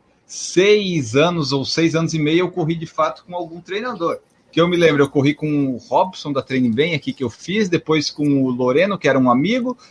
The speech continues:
aí depois eu corri com o Adriano Bastos e depois com a Mariana Andrade da Time.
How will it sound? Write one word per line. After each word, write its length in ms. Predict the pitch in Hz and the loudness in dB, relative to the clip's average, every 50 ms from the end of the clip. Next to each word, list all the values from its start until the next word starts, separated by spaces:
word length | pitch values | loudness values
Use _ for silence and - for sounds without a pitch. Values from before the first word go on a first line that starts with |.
| _ _ | _ _
aí 160 | - 147 156 | 0 2 2
depois 380 | 165 160 156 - 156 165 165 160 | 2 2 0 2 2 2 4 4
eu 80 | 165 156 | 2 0
corri 260 | - 151 131 143 143 | 0 0 0 0 0
com 120 | - 160 | 0 0
o 20 | 151 | -2
Adriano 380 | 139 131 127 143 139 143 139 | 0 0 2 0 2 2 0
Bastos 580 | 127 117 147 156 170 190 185 - - 190 165 165 | 0 0 0 2 2 0 -2 -4 -8 -8 -6 -4
e 60 | 170 | -2
depois 400 | 180 175 180 - 170 180 180 - | -2 -2 -2 -2 -2 -2 -2 -2
com 100 | - 185 | 0 0
a 60 | 180 | 0
Mariana 400 | 180 175 170 170 165 165 175 180 | 2 2 0 2 2 0 0 -2
Andrade 420 | 180 160 156 151 151 156 156 160 165 | -2 -2 0 0 0 0 0 -2 -2
da 140 | 170 185 | -4 -4
Time. 360 | 185 - 156 135 120 107 95 | -2 -2 -2 0 0 0 -2